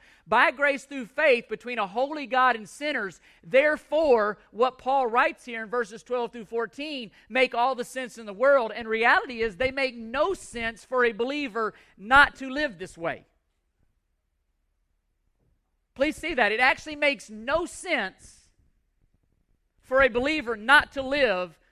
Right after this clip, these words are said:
the, what with, the way that Paul commands here in verses twelve through fourteen. If indeed you're a believer. So, so I wanna jump in and show us these, these three imperatives, these three commands, and they're gonna form the outline for today.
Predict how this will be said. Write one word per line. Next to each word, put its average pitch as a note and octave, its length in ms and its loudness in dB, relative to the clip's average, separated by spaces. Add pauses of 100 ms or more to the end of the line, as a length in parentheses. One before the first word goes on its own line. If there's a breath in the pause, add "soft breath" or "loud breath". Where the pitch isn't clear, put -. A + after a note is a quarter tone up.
(120)
the, A3 80 -2
what A#3+ 280 -2
with, G#3+ 200 -2 (100)
the A3 100 -4
way C4 280 2
that A#3+ 160 -6
Paul B3+ 240 -2
commands A#3 560 -6
here G#3+ 200 -4
in G#3 120 -12
verses A3+ 340 -6
twelve A#3 320 -4
through A#3 120 -12
fourteen. B3 520 -8 (300 soft breath)
If D#4 260 -4
indeed A#3+ 380 -8
you're C4 160 -6
a C4+ 60 -4
believer. C4+ 420 -6 (1800)
So, B3 160 -4
so C4 120 -6
I B3+ 100 0
wanna D4+ 160 -2
jump C#4 300 -6
in C#4+ 140 -6
and A#3 100 -10
show C4+ 320 0
us - 100 -6
these, A3+ 320 -14 (260 soft breath)
these A#3 220 -8
three C4+ 260 -4
imperatives, B3 640 2
these G3+ 220 -16
three B3+ 220 -12
commands, A#3 560 -6
and G3 100 -12
they're A3+ 120 -4
gonna A#3 140 -10
form A3+ 280 -12
the G#3+ 120 -6
outline A3+ 440 -4
for A3 120 -10
today. A3 440 -4